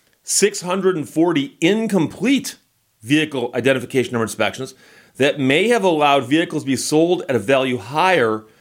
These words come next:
than they would have been if they'd been properly marked as salvage. And that's one of the situations where there is a required inspection in many states. Many states say if a vehicle is marked as salvage, if you want to put that vehicle back on the road, it's got to go through an inspection by somebody competent.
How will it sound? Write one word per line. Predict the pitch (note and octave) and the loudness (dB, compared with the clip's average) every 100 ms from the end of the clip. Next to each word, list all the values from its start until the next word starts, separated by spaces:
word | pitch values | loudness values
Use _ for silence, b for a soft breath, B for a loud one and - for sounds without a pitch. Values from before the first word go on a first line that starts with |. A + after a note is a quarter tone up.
| b - | b -2
than | B2 | 2
they | C3 | 4
would | C#3+ F#3+ | 4 2
have | C3 | -2
been | A#2+ A#2+ | -4 -4
if | B2+ | -2
they'd | B2+ B2 | -2 0
been | A#2+ | -4
properly | - C#3+ D#3 F3+ F3 | 0 2 2 2 -2
marked | C3 B2 B2 - | 0 2 0 0
as | B2 B2 A#2+ - _ | 0 0 -2 -8 _
salvage. | - - F3 E3+ C3+ F#2 - - b b - | -12 -2 0 0 0 -8 -10 -20 b b -4
And | A#2+ | -2
that's | C3 | -2
one | A#2+ C3 E3+ | -2 0 0
of | G3 | 2
the | |
situations | F#3+ F#3 E3 C3+ B2+ A#2+ A#2 | 0 0 0 0 0 -2 -8
where | A2 B2 | 0 0
there | A#2 A#2+ | 2 -2
is | A2+ | -2
a | |
required | B2 B2 - - C#3+ E3+ F3+ F#3+ G3 - | 0 -2 -2 -2 0 2 2 0 -2 -8
inspection | D3 C3+ - F3+ F#3 B2+ | -10 -6 -2 -2 -4 -8
in | A2 | -4
many | B2 D3 | -2 -2
states. | C#3 D#3+ A2+ - B B B A#2 | -2 -2 -2 -6 B B B 0
Many | C#3 G#3 | 2 0
states | G3+ F#3 E3 | 0 0 0
say | D3 | 0
if | B2+ | 0
a | A2 | 0
vehicle | B2+ E3+ F3+ F#3 F3+ | 2 2 0 -4 -2
is | C3+ B2 | -4 -2
marked | C3 C#3+ - | 0 -2 -4
as | A2+ - | -8 -4
salvage, | E3 D#3 C3+ F#2+ - - _ b b b b b | 0 0 0 -6 -10 -18 _ b b b b b
if | F2+ | -6
you | A2+ | -4
want | A2 C3+ F#3 | 2 2 2
to | G3 | 0
put | F#3+ F#3+ | -2 0
that | F3+ | -2
vehicle | C3 D3+ C3+ | 0 0 -2
back | G#2+ - C#3+ E3+ F3 | -4 0 2 0 -2
on | E3 | -2
the | D#3+ | 0
road, | D#3 D#3 A2+ - | 2 2 2 -2
it's | - | -2
got | C#3 | -2
to | C3+ | 0
go | C3+ | 0
through | C3+ C3+ | 0 -2
an | A#2 | -4
inspection | - D#3 D#3 D3+ | -2 -2 -2 -2
by | C3 | -4
somebody | - B2+ B2 | -2 -4 -4
competent. | - C#3+ D3+ A2+ | -4 -4 -4 -6